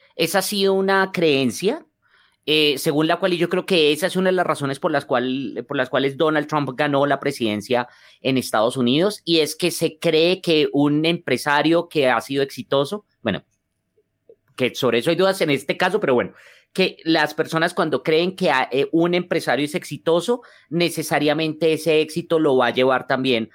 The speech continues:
a tomar buenas decisiones en el Estado y por lo tanto a, a tener prosperidad.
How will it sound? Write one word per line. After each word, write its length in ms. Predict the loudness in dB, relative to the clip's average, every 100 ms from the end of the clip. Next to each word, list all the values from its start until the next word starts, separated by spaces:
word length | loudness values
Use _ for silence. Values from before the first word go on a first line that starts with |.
| -6
a 140 | -4
tomar 300 | 0 0 0
buenas 280 | 0 0 0
decisiones 720 | -4 -6 -6 -2 0 -2 -4
en 100 | -4
el 100 | -2
Estado 380 | -2 0 2 2
y 60 | 0
por 140 | -2
lo 120 | -2
tanto 360 | 0 -2 0 2
a, 420 | 4 4 2 0
a 440 | 0 2 2 0 0
tener 260 | -2 -2
prosperidad. 560 | -2 -4 -2 -2 -2 -6